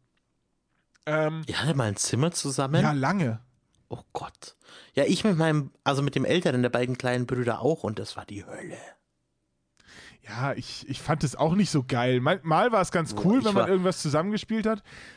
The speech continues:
Speaker 1: aber ja.
Speaker 2: Ja gut, aber ich mein, also wir hatten damals eben die Situation, wir sind dann irgendwann, wie ich eingeschult worden bin, in ein größeres Zimmer, weil die Mama dann gesagt hat, naja, der Bruder braucht jetzt einen Schreibtisch,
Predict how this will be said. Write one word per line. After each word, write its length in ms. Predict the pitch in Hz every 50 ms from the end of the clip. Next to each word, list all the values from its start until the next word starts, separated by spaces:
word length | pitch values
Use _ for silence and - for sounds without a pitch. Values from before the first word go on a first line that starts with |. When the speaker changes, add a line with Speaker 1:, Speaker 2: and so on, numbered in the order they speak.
| - -
Speaker 1:
aber 560 | - 156 160 160 165 160 160 160 156 139 135 143 143 - - -
ja. 180 | 151 135 120 113
Speaker 2:
Ja 100 | 160 -
gut, 200 | - 208 196 -
aber 160 | 139 151 143
ich 100 | - -
mein, 140 | 180 170 - -
also 220 | 160 165 185 156
wir 180 | 151 180 214 185
hatten 240 | 220 214 - 185 160
damals 320 | 160 165 170 185 185 -
eben 180 | - 175 165 170
die 80 | 160
Situation, 680 | 156 - - - - 170 165 - - 175 175 175 185 175
wir 80 | 160 143
sind 320 | - - - 151 175 175
dann 240 | 175 165 151 156 -
irgendwann, 480 | - 139 165 170 175 147 156 160 170 151
wie 100 | 156 127
ich 140 | - - 123
eingeschult 560 | 127 151 180 208 208 - - 202 208 202 -
worden 240 | 156 170 170 180 175
bin, 240 | - 175 180 180 131
in 120 | 147 143
ein 20 |
größeres 480 | 135 - 139 139 135 - 147 127 - -
Zimmer, 260 | - - 185 214 233
weil 120 | 196 165 147
die 60 | 143
Mama 220 | 143 139 147 156
dann 140 | 147 151 139
gesagt 260 | - - 151 143 - -
hat, 60 | 143
naja, 200 | 139 135 143 156
der 100 | 151 139
Bruder 260 | - 147 151 151 151
braucht 300 | - - 139 143 143 -
jetzt 160 | 151 147 -
einen 80 | 131 123
Schreibtisch, 640 | - - - - 139 - - - 214 240 - -